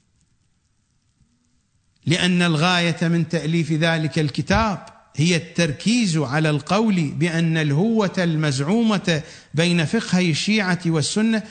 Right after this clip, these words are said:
زعم لا أساس له". كيف ذلك؟ وأهل البيت يقولون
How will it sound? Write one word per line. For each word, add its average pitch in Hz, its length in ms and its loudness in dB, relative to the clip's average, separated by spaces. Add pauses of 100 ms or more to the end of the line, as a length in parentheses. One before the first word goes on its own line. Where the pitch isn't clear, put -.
(160)
زعم 180 400 -2
لا 170 280 0
أساس 135 320 -6
له". 120 260 -6
كيف 202 260 -6
ذلك؟ 165 420 -10 (920)
وأهل 135 380 -2
البيت 147 560 -2 (120)
يقولون 139 640 -2